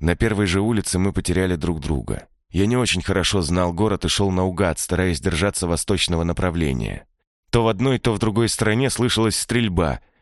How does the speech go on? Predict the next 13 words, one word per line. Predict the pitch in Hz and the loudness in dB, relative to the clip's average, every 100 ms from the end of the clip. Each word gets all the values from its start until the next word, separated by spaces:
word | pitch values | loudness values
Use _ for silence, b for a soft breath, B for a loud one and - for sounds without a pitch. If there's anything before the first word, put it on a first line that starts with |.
| - | 0
и | |
я | 98 123 | 2 2
всякий | - 123 113 120 | 2 0 2 2
раз | 131 113 | 2 0
направлялся | 110 110 104 117 - | 0 2 2 0 0
туда, | 110 107 123 | 0 2 2
откуда | 107 - 117 107 | 0 0 0 2
она | 104 104 | 2 0
доносилась, | 101 110 101 98 71 69 - | 0 0 0 0 0 -2 0
надеялся | 95 104 110 98 101 | 0 2 2 0 0
найти | 107 - 110 | 0 0 -2
там | - 107 | 0 0
своих. | - 98 117 113 65 - | 0 0 2 0 -4 -10